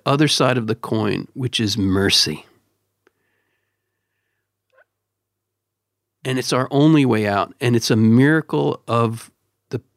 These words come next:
the Paschal mystery. It's the miracle of death and resurrection. And there is such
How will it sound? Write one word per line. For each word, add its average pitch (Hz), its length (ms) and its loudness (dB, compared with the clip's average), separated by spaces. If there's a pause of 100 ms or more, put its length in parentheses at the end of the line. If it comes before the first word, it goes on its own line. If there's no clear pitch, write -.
(460)
the 120 80 -14
Paschal - 560 -8
mystery. 107 760 -4
It's - 240 -8
the 113 140 -4
miracle 123 680 4
of 104 360 -4 (100)
death 117 240 -2
and 113 120 0
resurrection. 104 760 0 (920)
And 117 260 0
there 139 300 2
is 123 220 2
such - 640 0